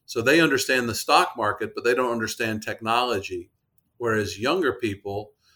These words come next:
are the converse. They understand technology. You know, they have an edge over older people like me 'cause they were born with Google and born with Apple. Um, but they don't understand the stock market. In fact, they're quite suspicious of it because we've had,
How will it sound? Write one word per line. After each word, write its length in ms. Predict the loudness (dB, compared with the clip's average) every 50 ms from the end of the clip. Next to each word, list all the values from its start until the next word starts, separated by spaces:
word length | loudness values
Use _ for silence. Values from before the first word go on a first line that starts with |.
| _ _ _ _ _
are 100 | -8 -8
the 120 | -8 -8
converse. 800 | -10 -4 -2 0 0 0 0 -2 -2 -2 -4 -4 -4 -6 -8 -6
They 200 | -2 0 0 2
understand 800 | 0 0 -2 -2 -4 -4 -4 -2 -2 0 0 -2 -2 -4 -6 -10 _ _ _ -8
technology. 880 | -8 -8 -6 -4 0 2 2 4 4 2 2 0 -4 -6 -6 -6 -6 -6
You 100 | -6 -6
know, 120 | -4 -2
they 140 | 0 0 0
have 140 | 2 0 0
an 120 | -2 -2 0
edge 340 | 4 4 4 4 4 0 -2
over 300 | -2 -2 -2 -4 -4 -2
older 320 | -2 0 0 0 -2 -4
people 360 | -4 -6 -8 -8 -6 -8 -6 -4
like 280 | -4 -4 -4 -6 -6
me 420 | -6 -4 -4 -2 -2 -4 -6 -8 _ -12
'cause 160 | -12 -10 -6
they 240 | -4 -4 -4 -4 -6 _ -20 -20 -20 _ _ _ _
were 120 | -14 -12
born 440 | -4 0 2 4 6 8 6 6 6
with 180 | 2 0 -4 -6
Google 480 | -8 -8 -6 -4 -4 -4 -4 -4 -6
and 140 | -8 -10 -4
born 360 | -2 2 4 6 6 6 4
with 120 | 2 0 -2
Apple. 540 | -2 -2 -2 -4 -6 -8 -8 -8 -8 -10 _ _ _ _ _ _ _ _ _ _ _ -6
Um, 520 | -2 0 0 0 0 -2 -4 -6 -10 -12 _ _ _ _ _ _ _ _
but 100 | -2 2
they 120 | 4 6
don't 180 | 6 8 6 6
understand 400 | 4 2 0 0 2 0 0 0
the 60 | -2
stock 360 | -2 0 2 2 2 0 -4
market. 300 | -6 -8 -8 -8 -10 -12
In 100 | -14 -10
fact, 260 | -4 -2 0 0 0 -4
they're 100 | -8 -8
quite 300 | -2 0 0 0 0 -2
suspicious 600 | -6 -8 -8 -4 -2 -2 -2 -2 -4 -6 -6 -6
of 160 | -6 -8 -8
it 160 | -10 -14 -14
because 400 | _ -18 -14 -10 -10 -10 -10 -8
we've 160 | -10 -10 -8 -6
had, 300 | -6 -4 -4 -6 -6